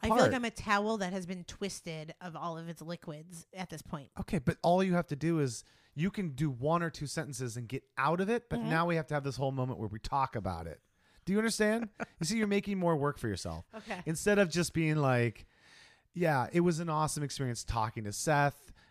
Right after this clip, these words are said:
Speaker 1: Uh, we're not gonna implode right now."
Speaker 2: I'm not
Speaker 1: Like,
Speaker 2: imploding.
Speaker 1: these people.
Speaker 2: This is the version of my text, though. This is just like, I feel like we're saying eight sentences of just saying,
Speaker 1: Uh-huh.
Speaker 2: like, "We had a great time with Seth. Bye."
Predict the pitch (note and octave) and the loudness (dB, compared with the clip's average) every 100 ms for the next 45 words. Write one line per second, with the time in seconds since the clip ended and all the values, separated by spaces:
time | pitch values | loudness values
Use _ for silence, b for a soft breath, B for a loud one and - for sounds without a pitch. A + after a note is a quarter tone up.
0 | _ G#2 G2+ F2 A2+ A#2 A2+ C3 C#3 D#3 | _ -4 -2 -2 -2 -2 0 0 2 0
1 | D3+ C3 A#2+ - D3 C#3+ D3 C#3+ C3+ C#3+ | 0 -2 -2 0 2 2 2 0 -2 -2
2 | C#3+ C#3 C3 B B - - D#4 D#4 B3 | 0 -2 -4 B B -2 2 2 2 0
3 | A3 F#3+ C3 B2+ A#2 - D3+ D3 - C#3+ | 0 0 -4 -6 -6 -4 -2 0 4 6
4 | C3+ C3+ A#3 B3+ A3 G#3+ F3+ E3+ - A3 | 6 4 4 4 2 -2 -2 -4 -2 -2
5 | - - D3 C#3+ A3 G#3+ G#3 F3+ G3+ G3+ | -2 -6 -6 0 0 2 -2 -2 -4 -4
6 | F#3+ G3 G#3 F3+ F#3 G3 - A3 F#3+ F#3 | -2 0 0 -2 -4 -4 -2 -2 -2 -4
7 | - G#3 F3 G3 E3 F3 E3+ D#3 E3+ - | -8 -10 -8 -6 -6 -6 -8 -8 -10 -10
8 | D#3 D#3+ E3 F3+ - F#3 G3 E3+ - - | -10 -8 -8 -8 -8 -6 -4 -6 -10 -12
9 | G3+ G3+ F#3+ G3+ F#3+ F#3+ F#3 E3+ _ _ | -8 -6 -6 -8 -8 -6 -8 -8 _ _
10 | _ _ C4+ B3 B3 A3 | _ _ _ -6 -4 -4